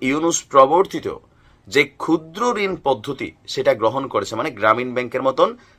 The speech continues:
সিস্টেমটাকে তারা গ্রহণ করেছে এবং ইতিমধ্যে চীনের বহু মানুষ এই পদ্ধতির সুফল ভোগ করছেন। তো এমনকি তিনি দুই দেশের সামাজিক লক্ষ্যগুলোর মিল থাকার কথাও উল্লেখ করেছেন।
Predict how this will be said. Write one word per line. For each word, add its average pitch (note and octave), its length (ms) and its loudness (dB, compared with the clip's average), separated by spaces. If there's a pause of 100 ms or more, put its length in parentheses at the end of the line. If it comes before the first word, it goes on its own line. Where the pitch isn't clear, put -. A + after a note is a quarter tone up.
সিস্টেমটাকে D#3 600 0
তারা D3+ 160 4
গ্রহণ B2+ 340 4
করেছে F2+ 300 -6 (580)
এবং F#3+ 100 4 (120)
ইতিমধ্যে G#3+ 420 0 (140)
চীনের C3 280 -2
বহু A2+ 280 -2
মানুষ C#3 300 2 (120)
এই A#2 180 2
পদ্ধতির B2+ 400 -2 (280)
সুফল E3 520 2
ভোগ B2 180 -2 (120)
করছেন। - 280 0 (540)
তো - 80 6
এমনকি G3 300 6
তিনি F#3 300 0
দুই D3 220 -4
দেশের D3+ 340 4 (200)
সামাজিক D3+ 460 6
লক্ষ্যগুলোর D3+ 580 2
মিল A#2+ 240 0
থাকার C#3 320 0
কথাও C3+ 340 0
উল্লেখ A#2+ 160 2
করেছেন। D3 340 0